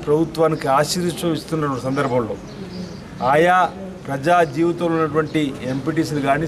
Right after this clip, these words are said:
సర్పంచులు కానీ, లేదా సామాజిక రుగ్మతలు రూపుమాపేటువంటి నాయకత్వంలో పనిచేసేటువంటి స్వచ్ఛంద సంస్థలకు సంబంధించిన వాళ్ళు కానీ, సాంఘిక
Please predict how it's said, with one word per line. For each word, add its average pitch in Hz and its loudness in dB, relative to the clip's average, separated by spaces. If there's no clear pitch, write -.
సర్పంచులు 143 -2
కానీ, 131 2
లేదా 165 4
సామాజిక 170 4
రుగ్మతలు 151 0
రూపుమాపేటువంటి 160 2
నాయకత్వంలో 165 2
పనిచేసేటువంటి 147 2
స్వచ్ఛంద 160 -2
సంస్థలకు 143 0
సంబంధించిన 147 0
వాళ్ళు 135 2
కానీ, 143 0
సాంఘిక 175 2